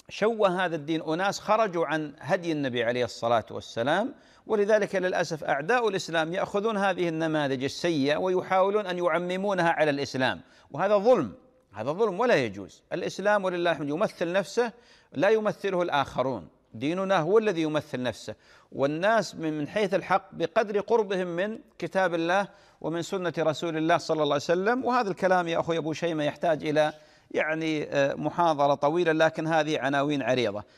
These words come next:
تفضلوا، تفضل يا محمد من تركيا.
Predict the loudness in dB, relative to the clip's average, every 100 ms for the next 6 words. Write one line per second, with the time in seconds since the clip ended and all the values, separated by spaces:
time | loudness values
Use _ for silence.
0 | _ -4 -2 -2 -4 -8 _ _ _ _
1 | -4 0 2 0 0 -2 0 -2 -2 -8
2 | -4 -4 0 -2 -2